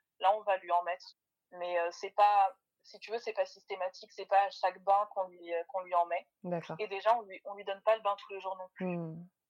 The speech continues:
Speaker 2: Et pour la crème, tu m'as
Speaker 1: Tu
Speaker 2: dit
Speaker 1: vois.
Speaker 2: que c'était quoi ? Tu mets quoi comme crème pour le corps ?
Speaker 1: Euh, alors, je, donc c'est, là, principalement, c'est de l'eau, de l'huile d'avocat et du beurre de karité.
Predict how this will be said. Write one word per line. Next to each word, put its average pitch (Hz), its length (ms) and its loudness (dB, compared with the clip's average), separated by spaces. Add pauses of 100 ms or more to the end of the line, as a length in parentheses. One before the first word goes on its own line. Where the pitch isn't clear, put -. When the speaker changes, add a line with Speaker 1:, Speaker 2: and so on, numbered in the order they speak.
(400)
Speaker 2:
Et 208 80 6
pour 214 140 6
la 196 120 10
crème, 262 320 0
tu - 140 -8
m'as 214 60 2
Speaker 1:
Tu 196 40 2
Speaker 2:
dit - 40 -2
Speaker 1:
vois. 220 60 0
Speaker 2:
que 214 60 -6
c'était 196 220 -4
quoi ? - 260 -4
Tu - 200 -8
mets 196 180 -2
quoi 240 180 -4
comme 240 160 -2
crème 226 240 -6
pour - 120 -8
le 214 80 -4
corps ? - 320 -12 (1300)
Speaker 1:
Euh, 202 340 4
alors, 185 320 0
je, 185 480 -12
donc 190 160 -6
c'est, - 720 -14 (320)
là, 208 160 4 (100)
principalement, 240 680 4
c'est 180 500 -10
de 185 80 -6
l'eau, - 200 -8 (420)
de 196 220 -10
l'huile 196 280 -6
d'avocat 208 560 0
et 196 100 -14
du 190 100 -18
beurre 202 160 0
de 202 80 -8
karité. 185 440 -8